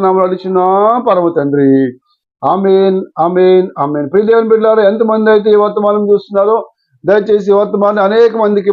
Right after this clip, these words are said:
ఫార్వర్డ్ చేయండి, అలాగే లైక్ చేయండి. ఇంకా కొత్తగా ఎవరైతే ఈ మెసేజ్ వింటున్నారో, ఈసీ రాజకుమార్ అనే ఛానల్ చూస్తున్నారో, దయచేసి మీరందరూ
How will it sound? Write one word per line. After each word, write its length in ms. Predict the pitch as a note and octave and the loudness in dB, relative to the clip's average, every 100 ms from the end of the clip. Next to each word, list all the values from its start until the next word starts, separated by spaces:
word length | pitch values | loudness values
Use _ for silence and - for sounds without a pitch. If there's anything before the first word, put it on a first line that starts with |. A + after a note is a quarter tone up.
| F3+ | 0
ఫార్వర్డ్ 400 | G3+ G#3+ A3 G#3 | 0 2 0 0
చేయండి, 320 | G#3 G#3+ A3 A#3+ - _ - D#3 | -2 0 0 0 -6 _ -6 -2
అలాగే 220 | E3+ E3+ F3 | 2 2 0
లైక్ 180 | G#3+ A3 | -2 0
చేయండి. 320 | A3 A3 A3 A3 - _ _ - A3 | 0 2 0 0 -4 _ _ -6 -2
ఇంకా 200 | B3 B3 G#3+ | 0 -2 -2
కొత్తగా 360 | G#3+ A#3 A3+ A3 G#3+ | -4 -2 2 2 2
ఎవరైతే 420 | G#3 G#3+ G#3 G#3+ A3 G#3+ F#3+ | 2 2 0 0 -4 -6 0
ఈ 20 | F#3+ F#3 | 0 2
మెసేజ్ 320 | F#3 F#3+ G3 F#3 | 0 0 0 0
వింటున్నారో, 500 | G3 G3+ G3 G3 G#3+ - - E3 | -2 0 0 0 -2 -4 -4 -2
ఈసీ 200 | F#3+ G3+ G3 | 0 0 0
రాజకుమార్ 500 | F#3+ F#3 F#3 F#3 F3+ | 0 -4 -4 -2 -2
అనే 100 | F3+ F3+ | -4 -2
ఛానల్ 280 | F3+ F#3 F#3 | -2 -2 0
చూస్తున్నారో, 460 | F#3+ F#3 F#3 F#3+ G#3+ G#3+ _ _ C3+ | -2 0 -2 0 -2 -4 _ _ -2
దయచేసి 400 | D#3 E3 F3 E3+ E3+ | -2 0 -2 0 0
మీరందరూ 460 | E3+ F#3+ G3 G3 | 0 0 0 2